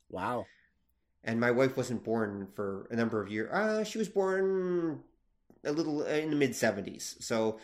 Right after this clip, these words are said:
Speaker 2: but she still saw it when she was growing up, and she still remembers it 'cause everyone loved it to pieces. Same with Gach-, their, Gatchaman. They saw, they
Speaker 1: Yeah.
Speaker 2: watched that too.
Speaker 1: Yeah, it's,
Speaker 2: Um, hmm?
Speaker 1: it's kinda the, the, the way to, to think of it for anybody listening who's, like,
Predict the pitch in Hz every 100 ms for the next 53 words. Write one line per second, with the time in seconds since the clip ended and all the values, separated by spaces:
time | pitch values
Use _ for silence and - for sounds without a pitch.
0 | - 120 117 156 - 170 139 - 127 117
1 | 92 107 113 110 101 107 104 107 101 95
2 | 104 98 117 104 110 117 107 107 104 113
3 | - 127 123 113 107 107 107 110 - -
4 | 104 - 95 - - 226 170 117 - 110
5 | 101 - - 123 123 110 107 - 101 98
6 | 101 98 110 - 127 113 110 104 - 101
7 | - - 104 98 - _ _ _ _ -
8 | - - 95 107 101 101 104 _ _ -
9 | 160 233 - _ _ _ _ _ _ -
10 | 151 - - 185 220 277 285 247 180 175
11 | 160 156 151 139 147 160 196 202 151 104
12 | - 135 - 127 127 107 104 - - -
13 | 98 78 - _ - 107 110 117 104 107
14 | 107 104 98 90 98 92 92